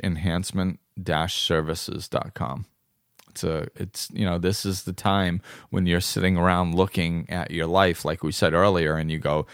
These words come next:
"Geez, I don't like where I am." Or you're just looking at it and go, "Wow, look at all I accomplished in the last nine years. Next year is the beginning of a new cycle. I wanna hit the ground running and really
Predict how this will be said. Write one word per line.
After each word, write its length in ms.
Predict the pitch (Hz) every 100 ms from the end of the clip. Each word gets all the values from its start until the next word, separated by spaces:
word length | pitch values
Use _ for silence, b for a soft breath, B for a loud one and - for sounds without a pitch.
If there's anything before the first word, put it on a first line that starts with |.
| b
"Geez, 260 | - 113 92
I 120 | 87
don't 160 | 87 92
like 260 | 87 87
where 160 | 85 82
I 120 | 76
am." 440 | 87 95 78 71 - b b
Or 440 | - 123 104 90 90
you're 160 | 90
just 260 | 85 92 -
looking 320 | 101 101 92
at 140 | 85
it 40 | 85
and 140 | 87
go, 160 | 82 80
"Wow, 580 | 78 87 107 95 64 85 -
look 240 | 107 107
at 60 | 117
all 180 | 120 110
I 60 |
accomplished 720 | 98 87 - 98 101 92 - -
in 100 | 76
the 140 | 73 -
last 340 | 90 85 92
nine 300 | 90 82 85
years. 460 | 85 87 87 65 - B B B B
Next 400 | 98 104 - -
year 340 | 107 87 80 65
is 280 | 87 87
the 180 | - 82
beginning 480 | 82 92 85 90 92
of 120 | 80
a 40 | 85
new 200 | 87 82
cycle. 520 | - 104 107 82 78
I 80 | 87
wanna 220 | 95 98
hit 140 | 92
the 80 | 90
ground 360 | 87 87 76 80
running 440 | 87 101 73 69
and 200 | 67 76
really 500 | 85 92 101 92 82